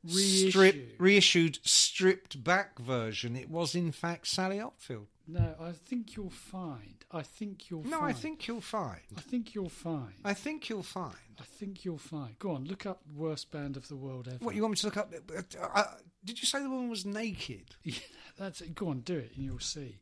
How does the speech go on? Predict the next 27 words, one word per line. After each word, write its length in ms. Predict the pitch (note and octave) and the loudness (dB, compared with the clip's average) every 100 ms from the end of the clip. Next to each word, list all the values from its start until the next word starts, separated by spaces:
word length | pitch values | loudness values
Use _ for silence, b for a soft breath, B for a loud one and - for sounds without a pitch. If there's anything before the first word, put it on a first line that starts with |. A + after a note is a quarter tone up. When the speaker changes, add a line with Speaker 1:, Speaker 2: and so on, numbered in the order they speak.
| - | -16
Speaker 2:
W-, 140 | F#3 | -12
w-, 200 | - F#3+ F#3 | -10 -10 -6
what's 200 | G#3 - | -4 -4
it 60 | - | -4
called 220 | G#3+ G3+ | -4 0
Speaker 1:
Called 140 | G3+ | 2
Speaker 2:
again? 120 | G3+ F#3 | 4 6
Speaker 1:
The 140 | F3+ | 6
Worst 600 | D3+ F#3 G#3 G3+ - - - | 8 8 8 6 2 0 4
Band 480 | E3+ D#3 C3+ C3 - | 4 6 2 -2 2
<laughs> 60 | - | 8
of 360 | F3 C3+ C#3 | 8 6 -2
the 80 | D3 | -2
World, 680 | C#3 D#3 D3 B2 F#2+ G2+ - - _ _ - | 2 2 2 0 -6 -14 -18 -20 _ _ -6
ever, 240 | D#3+ - A2+ | -6 -6 -8
which 180 | E3+ - | -6 -4
is 120 | G3 | -2
a 40 | G3 | -2
great 320 | - A3+ E3+ | 0 -2 -2
name. 300 | D#3 D#3 G#2 - | -4 -4 -6 -4
Speaker 2:
The 100 | C#3+ | -2
worst 560 | B2+ F3+ G3+ F#3+ - - | 0 2 2 0 -2 0
band 360 | F3+ F3+ F3+ - - | 2 2 2 -2 2
of 380 | G3+ A3 D#3 - | 4 4 -2 -8
the 100 | A2 | -10
world. 280 | F2 - - | -10 -16 -6
Speaker 1:
Yeah. 320 | D#3 D#3 C3 | -2 0 0